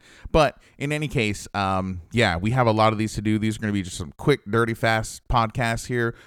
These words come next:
We're gonna, uh, again, we're live reacting to every episode, and then we'll discuss,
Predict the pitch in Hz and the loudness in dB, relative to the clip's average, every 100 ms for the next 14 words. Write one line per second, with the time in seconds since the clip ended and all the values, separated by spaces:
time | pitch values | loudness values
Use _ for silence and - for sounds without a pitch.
0 | - 107 104 98 92 78 - 87 - 104 | -2 0 0 0 -2 -6 -10 -10 -6 -4
1 | 113 117 104 95 90 95 107 110 104 107 | -4 -2 -2 -2 0 -2 -2 -2 -4 -4
2 | 107 92 - 101 101 98 - 104 98 95 | -8 -8 -4 -2 -2 -2 -4 -2 -2 -2
3 | 90 87 82 - - 87 87 - | -6 -8 -8 -12 -6 -6 -6 -10